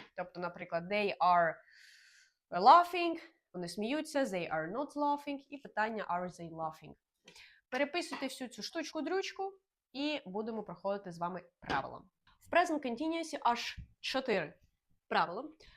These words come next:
Перше правило, я думаю, всі його знають, воно найрозповсюдженіше, це коли дія відбувається зараз. Наприклад, зараз ви дивитесь це відео,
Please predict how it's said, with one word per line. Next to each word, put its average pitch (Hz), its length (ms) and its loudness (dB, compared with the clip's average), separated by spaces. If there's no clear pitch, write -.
Перше 381 320 6
правило, 294 500 2
я 208 140 2
думаю, 196 240 0
всі 190 180 -6
його 170 180 -4
знають, 302 320 -4
воно 175 300 -6
найрозповсюдженіше, 269 1200 -6
це - 160 -10
коли 170 220 -10
дія 233 260 0
відбувається 180 640 -4
зараз. - 460 -12
Наприклад, 185 400 -8
зараз 320 280 0
ви 170 60 -8
дивитесь 190 460 -4
це 156 140 -14
відео, 180 380 -4